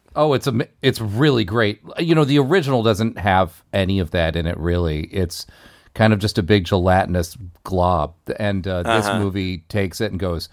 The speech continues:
Speaker 1: "All right, now let's, let's really go <laughs> for it," you know?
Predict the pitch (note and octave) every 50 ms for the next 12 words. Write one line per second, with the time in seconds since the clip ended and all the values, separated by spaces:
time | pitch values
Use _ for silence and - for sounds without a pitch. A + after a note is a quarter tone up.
0 | _ _ - - - B2+ G#2+ F#2 F#2 - G#2 A2 G#2 G2 G2 G#2+ A2 - - -
1 | - B2+ D3+ D#3+ - - C3 B2+ C#3 C3+ B2 A#2+ G#2+ A#2+ A2 G#2 - - F#3+ -
2 | F#3+ E3+ D#3 D#3 D#3+ - F#3 F3 D#3 D3 C#3+ C#3 C3+